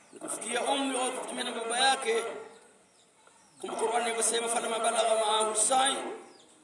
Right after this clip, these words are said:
iliyofikia umri wa kukua na kufikia umri wa balehe na kutumia na baba yake huku na kule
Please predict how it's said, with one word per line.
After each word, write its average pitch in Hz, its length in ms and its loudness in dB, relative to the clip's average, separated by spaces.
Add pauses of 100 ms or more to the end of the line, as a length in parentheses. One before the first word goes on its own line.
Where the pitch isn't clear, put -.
(600)
iliyofikia 254 540 0
umri 262 380 -2
wa 247 120 0
kukua 262 520 0
na 247 120 0
kufikia 233 380 -4
umri 240 200 -4
wa 233 60 -4
balehe 247 380 4
na 226 60 0
kutumia 233 280 -4
na 233 120 -4
baba 226 180 0
yake 254 280 6
huku 226 180 0
na 220 100 0
kule 208 400 0